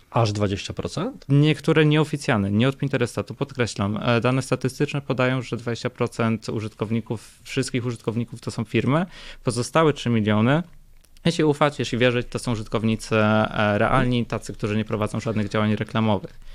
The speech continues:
Speaker 2: I teraz, czy ktoś z tego realnie korzysta? Korzystają, bo wiem, też znam z autopsji, e, znajomych czy znajomych, znajomych, którzy z Pinteresta korzystają, tylko Pinterest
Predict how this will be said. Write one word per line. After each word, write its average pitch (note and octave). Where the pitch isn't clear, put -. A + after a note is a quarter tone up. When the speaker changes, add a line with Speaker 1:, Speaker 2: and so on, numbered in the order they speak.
Speaker 2:
I -
teraz, A2
czy -
ktoś D3+
z -
tego D3+
realnie C#3
korzysta? C#3
Korzystają, F3+
bo C#3+
wiem, E3+
też D3+
znam C#3+
z C3
autopsji, C#3+
e, B2+
znajomych C3
czy -
znajomych, A#2+
znajomych, A#2+
którzy A2+
z -
Pinteresta A#2+
korzystają, B2
tylko D3+
Pinterest D3+